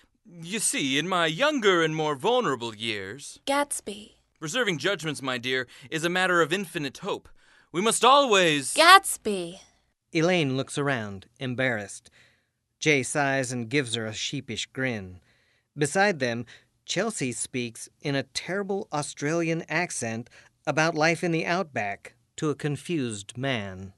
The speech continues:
Speaker 1: What are you doing here, darling? Have you had a fight with your boy? With a friend?
Speaker 2: He's not my boy.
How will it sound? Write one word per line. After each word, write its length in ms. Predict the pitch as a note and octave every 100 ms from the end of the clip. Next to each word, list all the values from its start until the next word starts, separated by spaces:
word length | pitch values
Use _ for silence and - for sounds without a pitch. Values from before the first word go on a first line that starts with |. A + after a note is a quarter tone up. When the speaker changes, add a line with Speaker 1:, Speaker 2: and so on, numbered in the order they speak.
| _ _ _ _ _ -
Speaker 1:
What 140 | G#3+
are 100 | G#3+
you 420 | E3+ D#3 G#3+ F3 A2
doing 340 | A#2+ A#2 A2+
here, 200 | A#2 A2
darling? 520 | A2 A2 A2 A#2+ D#3+ - _ _ _ -
Have 120 | D3
you 140 | D#3+ F3
had 100 | D#3+
a 40 |
fight 300 | - D#3+ D#3+
with 120 | D3+
your 120 | D3 C3
boy? 580 | B2+ B2+ C3 D#3 F#3+ G#3 _ _ _ _
With 240 | B2+ D3+ D3
a 40 |
friend? 580 | - B2 G#2+ G#2+ D#3 - _ _ _ _
Speaker 2:
He's 220 | - D#4 D#4
not 200 | D#4+ D4+
my 100 | D4+
boy. 520 | C#4 C4 B3 G3 -